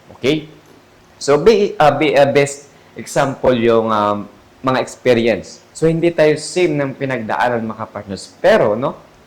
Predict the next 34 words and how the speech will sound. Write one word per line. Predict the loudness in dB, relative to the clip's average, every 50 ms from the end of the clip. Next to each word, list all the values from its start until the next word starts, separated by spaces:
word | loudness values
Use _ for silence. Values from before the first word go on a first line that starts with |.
| _ _
May | -4 -4 -4 -2 -2
pagkahalintulad. | -4 -4 -4 -4 -4 -4 -4 -4 -4 -6 -6 -6 -6 -6 -6 -6 -8 -10 -14 -18 -20 _ _ _ _ _ _ _ _ _ _ _ _ -4
Ayan. | -2 -2 -2 -4 -6 -12 -20 -20 _ _ _ _ _ -12
So, | -6 -2 0 2 2 2 2 2
ah, | 0 0 -2 -4 -8 -16 -20 -20 -20 _ _ _ -6
mga | -4 0 2
partners, | 2 2 2 2 2 2 0 -2 -4 -2
no? | -2 -2 -2 -2 -6 -12 -20 -20 _ _ _
Hanggang | -6 0 2 2 2 2
dito | 0 -2 -2 -2 -2
na | -2 -2
lang | -4 -4 -4
muna | -4 -6 -6 -6 -8
ang | -10
ating | -12 -14 -16 -14 -14 -14 -14 -12 -8 -8
videos. | -8 -6 -6 -8 -10 -10 -10 -12 -14 -14 -16 -18 -20 _ -12 _
Okay? | 0 0 0 0 -2 -8 -18 -20 -20
So, | -6 -4 -2 -2
maraming | 0 -2 -2 -2 -4 -4
maraming | -4 -4 -4 -4 -4
salamat | -6 -6 -4 -4 -4 -6 -6 -6
sa | -6 -6 -6
ating | -6 -8 -6
mga | -6 -8 -6 -6 -8
sulit | -6 -6 -2 0 0 0 0 -4 -10 -10
ka-partners | -10 -6 -4 -2 -4 -4 -4 -8 -12 -12 -8
dyan. | -6 -6 -6 -6 -8 -14 -20 -20 _ _ _ _ _ _ _ _
Okay? | -8 -8 -8
Solid, | -6 -4 -4 0 0 0 0 2 2 2
ah, | 2 4 2 2 2 2 2 0 0 -2 -4 -6 -10 -16 -20 -20 -8
subscriber | -6 -6 -6 -6 -6 0 2 2 2 2 2 -2 -2
natin | -2 -6 -8 -10 -12 -10 -10 -10
dyan. | -10 -10
At, | -12 -14